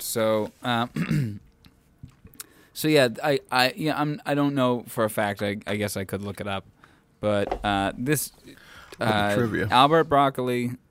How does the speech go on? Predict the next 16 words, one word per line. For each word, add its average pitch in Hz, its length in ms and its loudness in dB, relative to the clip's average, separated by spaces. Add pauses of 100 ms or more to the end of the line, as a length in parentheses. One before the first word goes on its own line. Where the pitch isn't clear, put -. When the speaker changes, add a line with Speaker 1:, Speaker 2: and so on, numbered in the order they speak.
(160)
Speaker 1:
and 107 400 -2
his 107 180 -6
wife 110 260 0
Dana 104 480 -2 (440)
were 104 560 0 (920)
watching 117 460 2
this 101 220 -2
film, 95 460 -4
and 104 300 -4
that, 110 320 0 (1000)
uh, 101 340 -4
okay, 104 240 -4
this 120 180 -4
movie 156 280 0
was 123 180 0
that, 123 220 -2